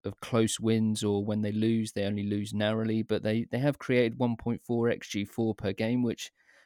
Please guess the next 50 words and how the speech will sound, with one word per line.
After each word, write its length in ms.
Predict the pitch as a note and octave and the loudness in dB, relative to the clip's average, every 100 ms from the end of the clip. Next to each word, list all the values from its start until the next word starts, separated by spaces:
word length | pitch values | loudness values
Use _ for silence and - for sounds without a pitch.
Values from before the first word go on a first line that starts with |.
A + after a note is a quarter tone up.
| - | -10
which 160 | G2 | -2
isn't 240 | A#2+ A2 - | -2 -2 -2
too 240 | C3 A#2+ | 0 2
bad. 300 | A#2+ A#2+ A#2+ | 2 2 2
And, 240 | A#2 A2+ | 2 2
and 140 | - A#2+ | 0 -2
with 140 | B2+ | 0
a 40 | B2+ | 0
defence 520 | B2 - B2+ B2 - | -2 2 2 2 -4
as 40 | |
poor 320 | - - A2+ | -6 0 0
as 60 | A2 | 2
Aston 360 | A2+ G2+ G#2 G2+ | -2 -4 -6 0
Villa's, 440 | A2 G#2 G2+ - | 0 0 -4 -4
uh, 80 | G#2+ - _ - _ _ | -6 -8 _ -20 _ _
I 40 | - | -2
think 160 | B2 | 0
we 100 | A2+ | 0
can 140 | - A#2 | -2 -4
expect 360 | - - A2+ | -4 -2 -2
them 160 | G#2 G#2 | 0 -4
to 120 | - | -6
create 380 | - A2+ G#2+ - | -8 -2 -2 -2
plenty 240 | - A2+ | -4 -2
of 60 | G#2 | -2
chances 440 | - A2 G#2 - | -2 -4 -4 -8
in 100 | G2+ | -6
this 180 | G2 F#2+ | -4 -4
game, 220 | - G2+ G2+ | -4 -4 -2
and 60 | |
it's, 220 | G2+ - | -4 -6
it's 120 | E2 - | -8 -4
probably 280 | C3 A2+ | -2 -2
just 220 | G2+ G2+ G2 | -2 -4 -6
a 40 | |
case 360 | - G2+ G2 G#2+ | -4 -4 -2 -2
of, 240 | G2 G#2+ _ - - _ | -4 -6 _ -20 -20 _
of 80 | G2+ | -4
whether 240 | A2 G#2 | 0 0
they 140 | G2+ G2+ | 0 0
manage 340 | G#2 G2+ G2 | 0 0 -2
to 80 | G2+ | -4
find 240 | - G2+ | -2 0
the 60 | F#2 | 0
back 240 | G2+ F#2+ | -2 -2
of 60 | G#2+ | -6
the 60 | F#2+ | -4
net 200 | A2 D#2+ | -2 -2
or 120 | F#2+ | -2
not. 300 | G2 F#2+ | -2 -2